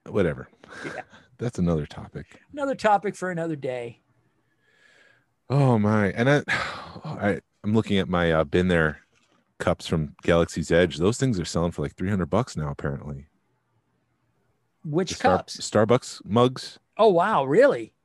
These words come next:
Speaker 1: Yeah. I didn't
Speaker 2: Wow.
Speaker 1: realize it was like that. So that's just another, like, holy crap.
Speaker 2: I think it's just a thing where people miss out on it, and then they're like, "I'll pay whatever for it." And
Speaker 1: That seems to happen, though, with all the Disney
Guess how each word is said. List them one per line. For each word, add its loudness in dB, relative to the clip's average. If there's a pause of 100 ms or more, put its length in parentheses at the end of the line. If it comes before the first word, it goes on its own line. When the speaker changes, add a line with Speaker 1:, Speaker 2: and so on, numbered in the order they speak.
Speaker 1:
Yeah. 0 (1300)
I -8
didn't 2
Speaker 2:
Wow. 4
Speaker 1:
realize 2
it -6
was -8
like -4
that. 0
So -12 (380)
that's -14
just -14
another, 0
like, -6
holy -8
crap. -8 (440)
Speaker 2:
I 2
think -2
it's -4
just -4
a -2
thing -4
where 0 (140)
people -6
miss -2
out 2
on 0
it, -8
and -18
then -8
they're -6
like, -2
"I'll -4
pay -8
whatever -2
for -4
it." -4
And -14 (800)
Speaker 1:
That 4
seems 2
to 0
happen, 2
though, 4
with 2
all 6
the 2
Disney -2